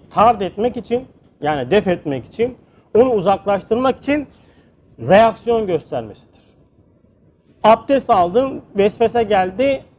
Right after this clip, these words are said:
ondan sonra, eee, ne yaptın? Bir daha yıkadın. Evet, birinciyi yaptın, rahatladın, tamam. Ama ikinci de dozu arttırmak zorundasın. Tekrardan gelecek, tekrardan reaksiyon göstereceksin. Bu sefer daha çok reaksiyon göstereceksin.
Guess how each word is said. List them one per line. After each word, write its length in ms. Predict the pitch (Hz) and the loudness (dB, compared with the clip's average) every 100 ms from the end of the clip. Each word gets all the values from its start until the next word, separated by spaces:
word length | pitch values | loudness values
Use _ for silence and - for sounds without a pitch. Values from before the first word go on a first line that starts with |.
| _ _ _ _ _ | _ _ _ _ _
ondan 340 | 214 208 202 202 | 2 2 0 -2
sonra, 440 | 196 196 233 240 - _ _ _ _ _ _ | -2 2 2 2 -6 _ _ _ _ _ _
eee, 960 | 156 156 151 147 143 143 143 143 143 - _ _ _ | -4 -2 -2 -4 -4 -4 -4 -4 -6 -8 _ _ _
ne 60 | 233 | 2
yaptın? 460 | 254 220 - 277 285 _ _ - | 4 2 -2 -4 -4 _ _ 2
Bir 100 | 269 | 4
daha 160 | 233 | 6
yıkadın. 360 | 196 165 147 101 _ _ _ _ _ _ - | 4 0 -6 -8 _ _ _ _ _ _ 2
Evet, 360 | 196 151 - | 2 2 0
birinciyi 380 | 180 202 208 240 | 0 0 0 2
yaptın, 480 | 233 233 - 285 269 _ _ 165 | 2 2 -2 -4 -4 _ _ 2
rahatladın, 540 | 185 214 - 208 143 | 4 4 0 -2 -2
tamam. 360 | 190 190 151 101 _ _ _ _ | -4 -2 -4 -6 _ _ _ _
Ama 240 | 196 254 | 0 0
ikinci 400 | 254 - 285 277 | 0 0 -2 0
de 100 | 277 | 0
dozu 200 | 233 233 | 2 2
arttırmak 480 | 254 240 233 233 220 | 0 0 -4 -2 -2
zorundasın. 560 | 185 170 143 113 - 98 - | -2 -6 -6 -10 -12 -12 0
Tekrardan 580 | 269 269 247 220 208 | 0 2 0 0 -2
gelecek, 420 | 185 180 254 262 - | -4 -2 -2 -4 2
tekrardan 520 | 285 240 220 214 190 | 2 2 0 0 -2
reaksiyon 420 | 180 165 175 151 | -2 -2 -4 -6
göstereceksin. 440 | 139 131 131 208 | -6 -6 -6 -6
Bu 40 | 254 | -2
sefer 260 | 254 233 | 0 0
daha 240 | 180 220 226 | 4 4 4
çok 200 | 233 175 | -2 -2
reaksiyon 440 | 185 170 170 156 | -2 -2 -6 -4
göstereceksin. 760 | 143 135 139 123 123 123 262 | -4 -4 -8 -6 -8 -8 -10